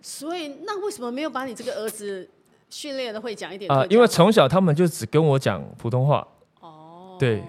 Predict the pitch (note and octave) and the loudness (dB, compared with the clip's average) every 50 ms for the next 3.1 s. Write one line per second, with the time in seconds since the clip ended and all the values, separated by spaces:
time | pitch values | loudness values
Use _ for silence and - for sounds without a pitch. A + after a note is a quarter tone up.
0 | - E3 E3 E3+ - - - G#3+ A3 A#3 A3 G#3 F#3+ F3+ E3+ - E3 D#3 - G#3+ | -16 -20 -20 -20 -20 -20 -20 -20 -20 -18 -18 -18 -18 -18 -18 -20 -20 -18 -18 -16
1 | G#3 G#3+ G3+ G3 F#3 E3 D#3 E3+ E3 F3 E3+ - D3 C3 _ - D#3+ - - D3 | -16 -14 -14 -16 -16 -16 -18 -18 -18 -20 -20 -20 -20 -20 _ -20 -20 -20 -20 -10
2 | _ - D3 C#3+ F3+ G3 - - E3+ F3 D#3+ C#3 C3+ C3+ B2 B2 A#2 - C3 A2+ | _ 2 4 6 6 4 4 2 2 2 2 4 2 2 2 0 -2 0 0 0
3 | G2+ F#2 | 0 -2